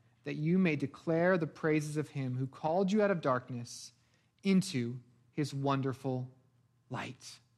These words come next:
Every one of us gets to call out others. So being young or old doesn't make you a second-class Christian. The Great Commission is for all of us to be disciples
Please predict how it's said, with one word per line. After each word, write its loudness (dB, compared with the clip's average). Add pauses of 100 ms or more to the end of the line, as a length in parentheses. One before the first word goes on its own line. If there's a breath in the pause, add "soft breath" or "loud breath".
(260)
Every 2
one 0
of -4
us 0
gets -8
to -10
call 2
out -4 (120)
others. -8 (760 soft breath)
So 0 (640)
being 6
young 4 (300)
or 0
old 2 (280)
doesn't 2
make 0
you 4
a 0
second-class -4 (180)
Christian. -2 (720 soft breath)
The 4
Great 2
Commission 2
is 0
for -2
all 4
of 0
us -6
to -10
be 0
disciples 0